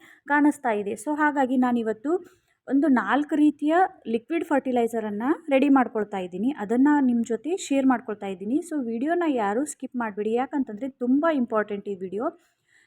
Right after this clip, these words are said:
ನೀವು ತುಂಬ ಜನ ಕೇಳ್ತಾ ಇದ್ದೀರಾ ಹೂಗಳು ಬರ್ತಾ ಇಲ್ಲ ಅಂತ ಅಂದ್ಬಿಟ್ಟು. ನೋಡಿ, ಕೆಲವೊಂದು ಗಿಡಗಳಲ್ಲಿ, ನನ್ನ ಕೆಲವೊಂದು ಗಿಡಗಳಲ್ಲೂ ಕೂಡ ಇದೇ ರೀತಿ ಆಗ್ತಾ ಇದೆ, ಎಲೆಗಳು ಉದುರ್ತಾ ಇದೆ, ಫ್ಲವರ್ಸ್ ಆದ ನಂತರ ಗಿಡಗಳು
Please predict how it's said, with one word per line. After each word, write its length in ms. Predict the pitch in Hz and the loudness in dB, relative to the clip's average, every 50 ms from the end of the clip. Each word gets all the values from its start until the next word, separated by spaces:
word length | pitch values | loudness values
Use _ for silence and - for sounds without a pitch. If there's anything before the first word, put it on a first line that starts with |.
| - | -4
ನೀವು 220 | 240 262 285 294 320 330 - | 0 2 4 4 4 2 2
ತುಂಬ 180 | 254 240 240 247 262 | 0 0 2 2 0
ಜನ 180 | 240 262 254 262 254 | 0 0 0 0 0
ಕೇಳ್ತಾ 320 | - 226 226 226 - 240 | 0 0 -2 0 -2 -2
ಇದ್ದೀರಾ 320 | 233 226 214 220 214 220 220 | -4 -2 -2 -2 -2 -2 -4
ಹೂಗಳು 400 | 208 214 226 220 233 226 226 220 | -2 -4 -2 0 2 0 0 0
ಬರ್ತಾ 300 | 214 202 - - 202 202 | -2 -8 -6 -8 -6 -6
ಇಲ್ಲ 180 | 196 190 190 185 190 185 | -6 -6 -6 -6 -6 -6
ಅಂತ 200 | 180 175 - - | -6 -8 -10 -12
ಅಂದ್ಬಿಟ್ಟು. 540 | 180 175 175 165 - - 180 180 - - 277 359 403 - _ _ _ _ _ - | -12 -12 -12 -12 -12 -14 -14 -12 -6 -2 -2 -2 -2 -4 _ _ _ _ _ -2
ನೋಡಿ, 280 | 240 254 262 254 320 392 466 - - _ _ - | 0 2 2 4 2 0 0 -2 -10 _ _ -2
ಕೆಲವೊಂದು 360 | 269 262 269 277 285 277 277 | 0 2 2 4 4 2 2
ಗಿಡಗಳಲ್ಲಿ, 580 | 226 233 226 233 247 247 240 240 240 247 269 254 | 2 4 2 4 4 4 2 2 2 0 0 0
ನನ್ನ 500 | 226 214 220 226 247 254 247 254 240 - - | 0 0 0 2 2 2 2 2 -2 -4 -4
ಕೆಲವೊಂದು 320 | 254 240 240 240 240 208 214 | -2 0 0 0 0 0 0
ಗಿಡಗಳಲ್ಲೂ 460 | 214 220 214 226 226 220 220 226 226 | -2 0 0 0 0 0 0 -2 -4
ಕೂಡ 200 | - 220 220 240 294 359 466 _ _ _ _ _ _ _ _ _ _ _ _ _ _ _ _ _ _ _ - | -2 -2 2 2 2 2 0 _ _ _ _ _ _ _ _ _ _ _ _ _ _ _ _ _ _ _ -4
ಇದೇ 200 | 254 226 262 269 269 | -2 0 2 2 2
ರೀತಿ 280 | 269 254 247 - 240 226 | 2 2 0 0 -2 -4
ಆಗ್ತಾ 320 | 202 196 _ - 208 202 | -4 -4 _ -10 -10 -10
ಇದೆ, 280 | 190 180 170 160 196 254 294 294 285 | -8 -10 -10 -6 -6 -4 -4 -2 0
ಎಲೆಗಳು 440 | 208 202 214 233 247 247 247 247 262 302 339 - - - _ _ _ _ _ _ _ - | 2 4 6 6 6 6 4 4 4 2 0 -4 -10 -20 _ _ _ _ _ _ _ -8
ಉದುರ್ತಾ 440 | - 233 208 254 247 - - 233 214 | -6 -4 -2 -4 -4 -2 -4 -2 -2
ಇದೆ, 220 | 202 202 185 196 202 | -2 -2 -2 -4 -4
ಫ್ಲವರ್ಸ್ 460 | 202 - 220 208 196 196 226 226 - 240 | -4 -2 0 0 2 2 0 -2 -2 -2
ಆದ 180 | 214 208 202 208 | -2 -2 -2 -4
ನಂತರ 280 | 220 208 202 220 226 233 220 185 | -8 -8 -6 -4 -4 -4 -4 -4
ಗಿಡಗಳು 380 | 196 196 208 220 214 220 220 | -2 0 0 0 0 2 0